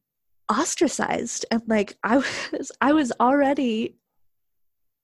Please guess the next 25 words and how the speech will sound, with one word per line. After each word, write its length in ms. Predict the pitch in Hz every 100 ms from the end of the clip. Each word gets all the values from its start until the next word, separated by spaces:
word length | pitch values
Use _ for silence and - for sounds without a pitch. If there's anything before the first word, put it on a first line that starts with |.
| _ _ _ _ _ _ _ -
oh 160 | 277 294
my 140 | 226
gosh, 440 | - 262 220 - - -
I 140 | 247
had 540 | 262 269 226 214 208 - _ _ _ _ _ _ _ _
so, 840 | 254 - - 262 254 262 269 294 - _ _ _ _ _ _ _ -
such 380 | - - 254 -
a 60 |
hard 340 | 220 240 214 -
time 520 | - 233 240 202 190 _ _ _ _ -
being 220 | 233 226
a 40 |
member 300 | 214 208 202 196
of 140 | 190
the 80 | 202
church 340 | - 196 -
in 60 | 190
Rexburg. 500 | 180 175 - - - _ _ _ _ _ _ -
Um, 560 | 202 180 185 202 240 _ _ _ _ _ _ _ _ _ _ -
I 100 | 214
think 280 | - 226 240
if 140 | 226
I 80 | 226
hadn't 400 | 202 220 214 -
left 440 | 208 185 - -